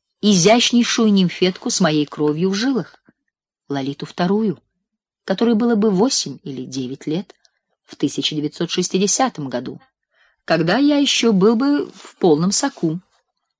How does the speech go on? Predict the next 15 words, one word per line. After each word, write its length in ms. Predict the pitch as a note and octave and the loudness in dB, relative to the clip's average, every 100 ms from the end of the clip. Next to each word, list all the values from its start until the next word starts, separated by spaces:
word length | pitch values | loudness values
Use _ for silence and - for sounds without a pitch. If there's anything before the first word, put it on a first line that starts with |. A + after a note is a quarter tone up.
| _ | _
Больше 400 | E3+ F#3+ D4 - | 0 4 4 2
скажу, 420 | E3 - B2 - - _ _ _ | -2 -6 -10 -12 -16 _ _ _
у 80 | F3+ | 2
подзорной 460 | G3+ G3 C#4+ C#4 | 2 4 4 2
трубы 260 | B3 A#3 C4+ | 2 2 4
моего 260 | C4 B3 | 4 4
ума 340 | B3+ A#3 B3+ B3 | 6 6 6 6
и-, 160 | B3 - | 2 0
или 200 | A3+ G#3+ | 0 2
безумия 720 | F#3+ G3 G#3+ D4+ C4+ F#3+ E3+ | 2 2 2 2 4 2 0
хватало 500 | - F#3 F#3 B3+ A#3+ | 0 0 2 0 2
силы 280 | - C4+ A#3+ | 0 0 0
различить 480 | G#3 G#3 - B3+ G3+ | 0 0 0 -4 0
в 60 | |
отдалении 800 | G3 F3+ G3 A#3+ A3+ A3 G#3 F#3 | 0 2 2 2 4 4 2 -2